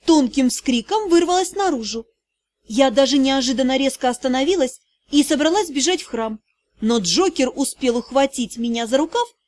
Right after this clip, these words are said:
и развернуть обратно. «Подробнее, пожалуйста». «Главный жрец наполовину ашенец, по внешности не особо заметно,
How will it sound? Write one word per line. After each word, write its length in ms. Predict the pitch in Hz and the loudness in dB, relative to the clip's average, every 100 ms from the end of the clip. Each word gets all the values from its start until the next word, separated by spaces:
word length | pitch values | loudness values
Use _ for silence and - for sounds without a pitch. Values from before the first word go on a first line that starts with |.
| _ | _
и 120 | 320 | 4
развернуть 500 | 330 330 392 359 370 | 4 4 2 2 0
обратно. 480 | 403 311 214 _ 185 _ _ _ _ _ _ | -2 -4 -6 _ -16 _ _ _ _ _ _
«Подробнее, 600 | 247 247 214 165 165 160 | 0 2 0 -2 -8 -8
пожалуйста». 720 | 214 208 202 170 165 - 160 _ _ _ _ _ | -2 0 0 -4 -8 -12 -18 _ _ _ _ _
«Главный 420 | 285 392 392 403 415 | 0 2 2 2 -2
жрец 420 | 392 370 311 - _ _ | 0 -2 -4 -12 _ _
наполовину 640 | 349 403 440 480 427 381 | -2 2 2 2 0 0
ашенец, 560 | 440 - 370 254 240 - _ _ _ | 0 0 0 -2 -6 -18 _ _ _
по 120 | - 269 | 0 2
внешности 640 | 302 480 453 302 - 320 | 4 2 0 -2 -2 -2
не 160 | 339 415 | 0 0
особо 360 | 466 - 285 254 | 0 -2 0 2
заметно, 560 | 294 285 254 233 226 | 2 2 0 -2 -6